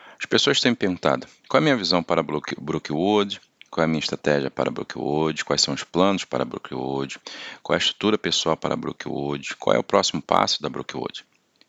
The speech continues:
E hoje mesmo vou te dizer: você está pronto para isso? Aqui está a visão.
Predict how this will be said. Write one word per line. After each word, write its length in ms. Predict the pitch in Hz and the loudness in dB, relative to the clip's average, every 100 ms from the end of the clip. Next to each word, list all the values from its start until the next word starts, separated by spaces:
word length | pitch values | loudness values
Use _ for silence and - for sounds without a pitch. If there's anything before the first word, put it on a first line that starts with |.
| _ | _
E 100 | - | -2
hoje 120 | 127 107 | 0 2
mesmo 260 | 78 80 | 0 0
vou 120 | 82 | -2
te 140 | 85 90 | -2 0
dizer: 400 | 82 73 78 92 - - - - - | 0 2 0 -2 -10 -16 -16 -18 -8
você 260 | 87 82 - | -2 0 2
está 220 | 85 85 | 2 0
pronto 260 | - 80 - | 0 -2 0
para 160 | - | 0
isso? 260 | 98 143 - _ _ _ _ - - _ _ _ _ _ | 2 4 2 _ _ _ _ -20 -20 _ _ _ _ _
Aqui 260 | - - 131 | -6 -2 2
está 260 | 127 - | 2 2
a 40 | 117 | 2
visão. 300 | 107 73 | 2 -2